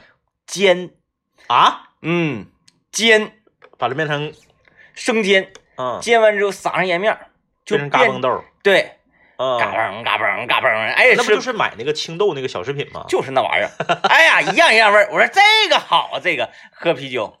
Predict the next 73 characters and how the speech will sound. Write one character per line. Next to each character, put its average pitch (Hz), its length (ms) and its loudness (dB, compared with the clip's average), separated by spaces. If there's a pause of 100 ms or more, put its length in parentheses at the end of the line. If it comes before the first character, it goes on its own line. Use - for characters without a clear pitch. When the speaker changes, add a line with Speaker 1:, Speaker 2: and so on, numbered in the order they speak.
Speaker 2:
所 269 160 -6
以 254 80 -6
说 254 100 -4
我 220 100 0
们 208 120 -6
长 101 180 -4
大 170 160 -2
了 139 80 -6
之 107 140 -10
后 104 100 -10
才 95 140 -12
知 90 160 -16
道， 92 100 -8
其 156 160 -12
实 190 80 -8
并 233 160 -12
不 143 100 -6
是 120 60 -8
我 127 140 -6
们 90 100 -20
挑 90 220 -10
食， - 260 -20
而 - 100 -10
是 170 140 -12
父 185 160 -14
母 120 160 -10
买 131 240 -10
的 85 120 -12
所 117 200 -10
有 151 80 -8
的 - 80 -12
吃 - 260 -18
的 82 200 -16 (260)
都 180 80 -8
是 190 100 -10
他 151 200 -4
们 156 100 -4
爱 143 100 -4
吃 - 200 -14
的。 - 260 -20
Speaker 1:
嗯。 135 480 -8
Speaker 2:
他 180 100 0
们 214 80 -6
用 226 120 -2
他 185 160 -2
们 208 100 -8
的 202 80 -4
标 156 180 0
准 98 200 -6
来 95 120 -4
衡 113 200 -12
量 117 320 -8
我 - 180 -14
们 107 220 -10
是 170 100 -6
不 135 80 -8
是 117 60 -6
挑 101 180 -10
食。 - 280 -16
Speaker 1:
嗯。 113 460 -12
Speaker 2:
啊， 127 140 -6
他， 190 180 0 (140)
他， 240 160 0
他 247 180 -6
嫌 247 160 -4
不 254 60 -2
好 220 80 2
吃 208 140 -2
的， 220 80 -6
他 226 80 0
不 240 80 -8
买 135 220 0
啊。 147 200 -6